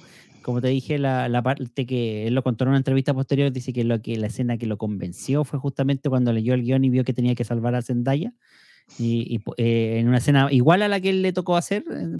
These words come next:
con su momento, entonces esa fue la escena que para él fue la más emotiva. Y la que improvisó y que todo el mundo sabe, obviamente, fue esa de "Los amo".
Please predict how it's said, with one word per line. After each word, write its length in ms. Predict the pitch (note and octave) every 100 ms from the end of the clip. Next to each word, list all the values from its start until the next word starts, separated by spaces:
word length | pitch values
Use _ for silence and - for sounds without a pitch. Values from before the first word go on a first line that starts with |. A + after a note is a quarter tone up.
| -
con 160 | D#3+
su 120 | D3+ E3
momento, 340 | E3+ G3 -
entonces 460 | G#3 D#3 C#3+ D3+ C#3+
esa 180 | D3+ D#3+
fue 120 | -
la 80 | D3
escena 240 | C#3 D3+ C3+
que 80 | C3+
para 180 | C#3
él 180 | C#3+ C#3+
fue 100 | C3
la 160 | C3+ C3
más 240 | B2+ C3
emotiva. 340 | A#2+ G#2 - - - - - -
Y 100 | D#3
la 120 | D#3
que 100 | C3+
improvisó 640 | D#3 D3+ D#3+ D#3+ - A3
y 40 | F#3+
que 100 | E3
todo 120 | D#3
el 60 |
mundo 200 | D#3 D#3+
sabe, 320 | E3+ F3 F3 F3+
obviamente, 340 | F3 F3 E3+
fue 200 | - D#3
esa 180 | C#3 G3+
de 420 | C#3 B2+ A#2+ A2+
"Los 180 | B2+ B2+
amo". 260 | A2+ F#2